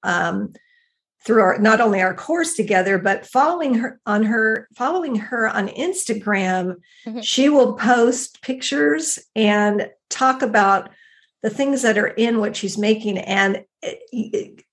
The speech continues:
Speaker 1: you've blown the word creative up.
Speaker 2: <laughs>
Speaker 1: That's what I have to say,
Speaker 2: Oh,
Speaker 1: because,
Speaker 2: thank you.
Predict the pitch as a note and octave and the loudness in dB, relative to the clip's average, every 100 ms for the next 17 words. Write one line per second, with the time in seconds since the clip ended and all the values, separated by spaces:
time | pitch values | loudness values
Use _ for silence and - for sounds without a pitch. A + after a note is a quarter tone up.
0 | _ A#3+ D4 C#4 G#3+ A3+ B3 B3 G#3+ G3+ | _ 2 2 2 2 4 4 4 2 2
1 | F#3+ - G#3 G3 F#3 - G3+ B3+ A#3+ - | 0 0 2 2 0 -4 -2 -2 -2 -6
2 | C4+ - G#3 G#3 A3 G3+ G#3 G#3+ - G#3 | -6 -2 -2 -2 -2 0 0 0 -2 -8
3 | - G3+ G#4 A#3 - A3+ - C#4 G#3+ - | -4 0 2 2 2 2 0 0 0 0
4 | D4 | -4